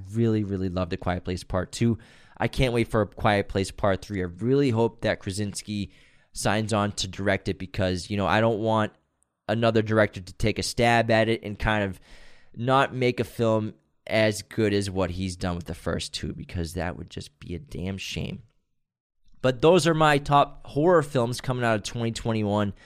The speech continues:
If you haven't seen all these, I definitely recommend putting them on your watch list. If you have seen them, I hope you enjoyed them as much as I did.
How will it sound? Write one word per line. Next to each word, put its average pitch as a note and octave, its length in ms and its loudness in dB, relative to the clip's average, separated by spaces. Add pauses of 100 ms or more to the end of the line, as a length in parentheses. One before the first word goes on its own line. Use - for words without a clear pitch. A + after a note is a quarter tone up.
(320)
If D3 140 0
you F#3 80 6
haven't D#3+ 160 4
seen D#3+ 240 -2
all C#3+ 160 6
these, C#3 200 4
I A#2 60 4
definitely B2 720 -2
recommend A2+ 560 0
putting G#2 200 -2
them G2 100 -2
on F2+ 140 -4
your F#2 160 -6
watch D3 340 2
list. C#3+ 340 -2 (300)
If - 80 -10
you G2 60 -2
have B2+ 240 2
seen G2+ 220 -6
them, G2+ 100 -2
I G2+ 40 0
hope A#2 200 -4
you B2 80 -2
enjoyed A2 280 -4
them A2 120 -4
as G2 140 -6
much G#2 180 -6
as F2 160 -6
I B2 200 0
did. G2 360 -4